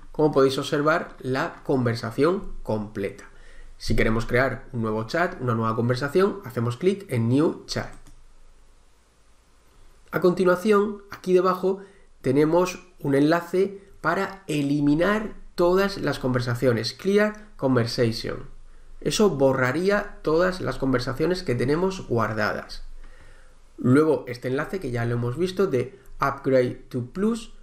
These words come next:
para ver la opción de pago. Aquí tenemos una opción para poner la pantalla oscura, el Dark Mode.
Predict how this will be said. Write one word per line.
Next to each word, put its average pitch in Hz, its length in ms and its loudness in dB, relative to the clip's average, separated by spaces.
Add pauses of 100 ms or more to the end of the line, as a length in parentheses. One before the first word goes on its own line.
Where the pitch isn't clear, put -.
(140)
para 117 220 -2
ver 127 340 2
la 117 160 -8
opción 123 320 -4
de 127 100 0
pago. 185 520 0 (880)
Aquí 160 180 -4
tenemos 196 340 2
una 190 120 2
opción 185 320 2
para 175 220 0
poner 165 260 0
la 143 160 -2
pantalla 135 640 0
oscura, 196 580 0
el 123 260 -2
Dark 139 360 -2
Mode. 214 440 0